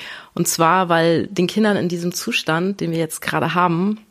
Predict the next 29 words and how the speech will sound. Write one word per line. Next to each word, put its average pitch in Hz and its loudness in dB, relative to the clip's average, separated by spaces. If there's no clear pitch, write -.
ganz, 196 2
ganz 175 0
schnell 160 2
die 160 0
Motivation 151 -2
abhanden - -4
kommt. 120 -4
Soziale 180 2
Isolation, 175 2
das 170 0
gewohnte 165 0
Lernumfeld 175 0
mit 98 -6
Schule, 185 0
Sportverein, 170 0
Musikschule 175 -2
fällt 160 -4
größtenteils - -2
weg. 196 0
Und - 2
Dinge, 196 6
aus 165 2
denen 170 4
sonst 185 2
immer 165 2
Motivation 160 0
gezogen 185 0
wurde, 165 2
wie 151 -2